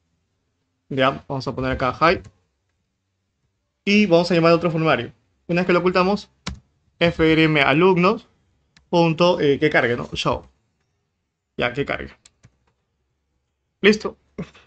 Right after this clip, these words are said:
es lo que queremos que se realice. Muy bien. Ya está. Listo.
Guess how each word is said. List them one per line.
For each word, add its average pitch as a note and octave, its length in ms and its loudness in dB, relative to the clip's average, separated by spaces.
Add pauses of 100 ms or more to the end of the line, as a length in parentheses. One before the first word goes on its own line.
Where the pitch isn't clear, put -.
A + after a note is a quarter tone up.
(320)
es E3+ 120 0
lo F#3+ 100 4
que D#3+ 100 -2
queremos D#3 240 2
que E3+ 100 -2
se D#3 80 -4
realice. A#2+ 380 -4 (3000)
Muy G3 320 6
bien. A#2 360 -2 (3750)
Ya C#3 440 0
está. B2+ 380 -6 (1300)
Listo. F#3+ 560 2